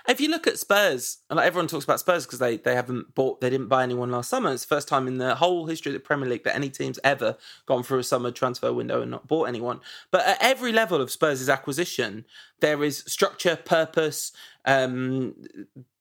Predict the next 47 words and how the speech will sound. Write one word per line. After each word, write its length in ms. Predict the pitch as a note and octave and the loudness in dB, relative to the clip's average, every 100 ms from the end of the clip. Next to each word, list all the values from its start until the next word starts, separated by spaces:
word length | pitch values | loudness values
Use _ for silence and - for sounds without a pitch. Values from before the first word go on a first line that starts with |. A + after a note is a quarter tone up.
| - | 0
good 180 | F3+ D#3 | 0 0
sense, 460 | - F#3 E3 E3 - | 0 2 2 -2 0
like, 140 | C#3+ | 2
they're, 160 | D3 C3 | 2 2
they're 320 | C#3+ C#3 C3 - _ C3+ | 2 2 0 -4 _ -2
buying 220 | - D#3+ C#3+ | 2 2 2
the 80 | |
right 260 | C3 D#3 D#3+ | 2 2 2
kind 180 | - D3 | 2 0
of 80 | C3+ | 4
player 180 | D#3 | 2
for 120 | C#3+ C#3 | 2 -2
the 100 | C3+ | 2
right 220 | D3 - | 2 2
kind 180 | C#3+ C3+ | 0 0
of 100 | B2+ | 2
role. 460 | F3 D3 B2 B2 - - - _ - | 2 2 0 -4 -16 -20 -20 _ -2
And 180 | D3+ D3 | 0 2
then 320 | G3+ A#3 A3 | 2 2 0
you 240 | - E3+ G3+ | -4 -2 0
also 240 | A#3+ G3 | 2 2
have 300 | D3 C#3 C3+ | 4 4 2
the 80 | C#3+ | -2
kind 200 | - D3 | 2 2
of 80 | C#3 | 2
football 300 | G3+ - D#3+ | -4 0 2
nous 300 | D3+ C#3+ C#3 | 4 2 0
of 80 | C3+ | -6
Pochettino, 520 | D3+ E3 C4+ G3 C#3+ | -6 -4 0 2 2
where 140 | C#3+ | 2
you 140 | C#3+ C#3+ | -2 2
buy 180 | F#3+ | 2
a 60 | F#3 | 2
player 200 | F3 D3+ | 2 2
like 140 | C#3+ | 2
Sissoko 680 | - - A3+ G#3+ E3+ D3+ C#3 - - _ C#3+ | 0 -2 0 0 2 2 2 -4 -20 _ 0
and 280 | D3 C#3 - - | 2 0 -4 -2
bring 300 | D#3+ F3+ F3+ | 2 2 2
him 240 | D#3+ D3 | 0 0
through 400 | C3+ E3+ F3 D#3+ | -4 -2 0 0
to 140 | - C#3 | -4 0
the 100 | C#3+ | 2
level 280 | C#3+ C#3 | 2 2
of 80 | C#3 | 0
where 160 | C3 C3 | 2 0
he's, 200 | C#3 C3 | 0 2
like, 160 | C3 | 0